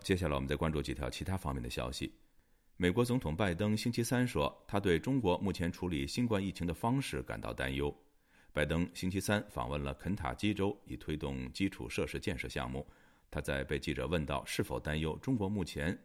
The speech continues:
处理新冠疫情的方式时，回答说：“是的，我担忧，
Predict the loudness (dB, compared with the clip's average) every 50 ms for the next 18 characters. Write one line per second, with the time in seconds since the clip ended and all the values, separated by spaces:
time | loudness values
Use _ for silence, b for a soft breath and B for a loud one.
0 | -14 -8 -6 -4 -4 -2 -2 -4 -4 -6 -4 -2 -2 0 0 0 -2 -2 -4 -4
1 | -6 -6 -6 -6 -4 -4 -2 -2 -2 -2 -4 -4 -6 -6 -8 -6 -8 -8 -6 -6
2 | -6 -4 -2 -2 -4 -4 -6 -12 _ -12 -6 -2 0 0 0 0 -2 -4 -6 -10
3 | -10 -6 -4 -2 0 4 6 6 6 4